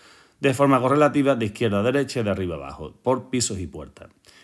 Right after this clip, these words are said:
Estos datos deben obligatoriamente indicarse en los ca-, en el casillero, siendo opcional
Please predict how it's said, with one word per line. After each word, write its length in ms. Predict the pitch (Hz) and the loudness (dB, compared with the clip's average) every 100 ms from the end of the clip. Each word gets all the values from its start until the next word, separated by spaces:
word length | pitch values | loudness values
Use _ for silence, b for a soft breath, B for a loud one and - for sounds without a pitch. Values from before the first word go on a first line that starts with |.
| b | b
Estos 300 | 135 127 135 | -2 2 4
datos 300 | 135 135 135 | 4 4 2
deben 200 | 135 139 | 2 4
obligatoriamente 840 | 131 127 127 120 147 139 143 139 139 | 4 2 2 2 2 4 2 2 0
indicarse 580 | 120 113 135 120 120 - | 0 2 0 0 -6 -2
en 180 | 147 139 | 0 0
los 120 | - | -2
ca-, 180 | 120 120 | -6 -4
en 140 | 131 | -2
el 260 | 131 127 113 | 0 -2 -2
casillero, 540 | 127 - 104 73 71 | -2 -2 -4 -6 -10
siendo 340 | 82 139 135 110 | -4 2 2 2
opcional 520 | - 113 139 151 | 0 0 0 -2